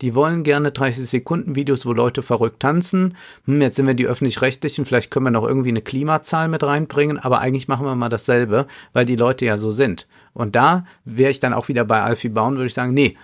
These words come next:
man kann das Ganze auch progressiver gestalten.“ Klar hat man eine gewisse Limitierung in einem Medium, wie man auch in einem Podcast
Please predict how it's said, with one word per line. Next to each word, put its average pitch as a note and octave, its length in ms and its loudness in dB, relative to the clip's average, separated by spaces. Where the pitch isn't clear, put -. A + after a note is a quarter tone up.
man G#2+ 160 -4
kann C3+ 360 0
das - 200 -4
Ganze B2 260 -2
auch A#2+ 140 -8
progressiver A#2+ 600 -2
gestalten.“ F2 520 -6
Klar C3+ 460 2
hat C#3+ 240 -2
man A#2+ 140 0
eine A#2 200 -2
gewisse B2+ 360 -2
Limitierung A2 560 0
in G2+ 120 0
einem F#2 120 -2
Medium, A#2+ 420 0
wie B2 100 2
man A#2 160 2
auch G#2+ 220 -2
in A2 140 -2
einem G2+ 160 -2
Podcast B2 720 -2